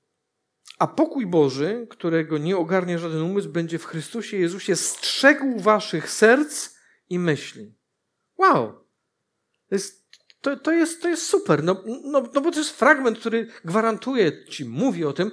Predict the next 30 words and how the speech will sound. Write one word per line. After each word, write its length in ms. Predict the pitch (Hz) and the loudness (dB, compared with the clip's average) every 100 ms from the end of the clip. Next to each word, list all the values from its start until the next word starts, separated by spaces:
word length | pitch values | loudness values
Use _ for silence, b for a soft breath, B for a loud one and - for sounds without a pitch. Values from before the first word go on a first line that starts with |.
| - - | -8 -12
oczywiście 340 | 190 190 185 | -10 -6 -6
są 160 | 180 170 | -4 0
warunki 400 | 190 233 - 139 | 2 0 -4 -6
pewne 300 | 139 131 127 | -6 -4 -8
do 240 | - 147 | -6 -4
tego, 280 | 135 127 165 | -4 -2 -4
dzisiaj 320 | 143 - 160 | -6 -8 -8
nie 300 | 143 135 147 | -8 -8 -2
będę 240 | 165 143 | 0 0
się 100 | 135 | -6
w 60 | 135 | -8
to 120 | 143 | -6
zagłębiał, 440 | 135 151 220 139 - | -4 -2 -2 -2 0
ale, 200 | 165 170 B B B - | 0 0 B B B 2
ale 160 | 185 | 6
one 200 | 254 311 | 6 4
mówią 320 | 233 254 247 247 | 2 2 0 0
mi, 140 | 240 | 2
że 200 | 220 214 B B B B _ _ _ _ _ _ _ _ _ _ _ _ _ _ | 2 2 B B B B _ _ _ _ _ _ _ _ _ _ _ _ _ _
"Panie 240 | 147 135 | -2 -2
Jezu, 340 | 107 120 120 - | -8 -8 -8 -14
Twój 380 | - - 277 | -8 2 4
pokój 340 | 269 196 254 226 | 4 -2 0 -2
będzie 280 | 185 190 190 | 0 -2 -4
strzegł 360 | - - 170 | -4 -6 -4
mojego 220 | 214 247 | -2 -2
serca", 340 | 330 381 - 147 | 4 4 4 2
no 120 | 151 | 4
luz, 340 | 302 262 135 | 6 6 2
nie? 360 | 131 254 339 | 0 0 -2